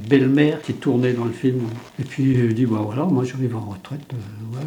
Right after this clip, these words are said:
moi je, moi, je parle, ouais, je parle breton, mais je maîtrise pas. » Bien que j'ai fait le catéchisme en breton quand même. Donc je savais un peu lire un peu, quoi, mais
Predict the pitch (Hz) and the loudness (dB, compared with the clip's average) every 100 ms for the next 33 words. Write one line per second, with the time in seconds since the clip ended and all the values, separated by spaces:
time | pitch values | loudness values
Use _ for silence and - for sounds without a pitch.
0 | 135 113 110 139 117 92 - - 110 131 | -8 -10 -14 -14 -12 -14 -14 -16 -14 -14
1 | - - - - - 135 113 117 175 185 | -16 -20 -20 -20 -8 -6 -4 -2 2 4
2 | 156 143 143 131 127 113 - - 135 120 | 4 2 0 -2 -4 -8 -12 -6 -4 -4
3 | - 147 - 147 156 - - - 139 175 | -4 -6 -2 -4 -4 -12 -20 -6 4 6
4 | 175 147 143 151 151 147 135 170 147 139 | 6 4 4 4 4 0 0 0 2 2
5 | 131 143 127 123 113 107 - - - 143 | 2 -2 -2 -4 -6 -10 -16 -20 -6 2
6 | 143 131 156 135 143 139 135 135 131 127 | 4 2 2 2 4 4 2 -2 -4 -4
7 | 139 139 135 127 139 123 127 123 120 | 0 2 2 -4 -8 -10 -8 -8 -8